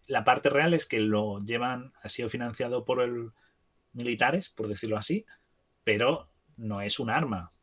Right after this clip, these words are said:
Lo que pasa es que, claro, ya tienes algo por lo que empezar a tirar y, y estirar el hilo y sa-, y hacerlo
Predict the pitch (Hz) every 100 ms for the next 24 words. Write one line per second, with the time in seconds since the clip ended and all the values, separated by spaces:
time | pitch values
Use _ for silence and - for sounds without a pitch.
0 | _ 110 101 90 98 - 110 117 160 120
1 | 113 110 117 113 127 120 131 135 147 135
2 | 120 110 110 - 113 135 - 127 110 110
3 | 127 139 113 110 110 104 107 98 110 104
4 | 107 110 113 123 127 123 101 107 107 -
5 | 110 113 123 120